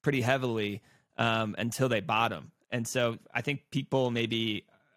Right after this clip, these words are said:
don't understand that 'cause they think, "Oh, they're gonna pivot and everything's gonna just, like, immediately shoot up."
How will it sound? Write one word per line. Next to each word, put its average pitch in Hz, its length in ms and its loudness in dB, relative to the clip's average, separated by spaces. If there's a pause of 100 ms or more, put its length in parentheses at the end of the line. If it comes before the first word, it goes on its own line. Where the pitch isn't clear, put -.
(240)
don't 131 180 2
understand 120 540 -2
that 139 200 2
'cause - 80 -10
they 123 120 0
think, 117 240 -4
"Oh, 117 240 -2
they're 127 100 -6
gonna 117 160 -6
pivot 127 380 -2
and 113 100 -6
everything's 110 380 -6
gonna 107 160 -8
just, 95 240 -10
like, 101 260 -10 (160)
immediately 120 480 -2
shoot 113 380 -4
up." 110 260 -4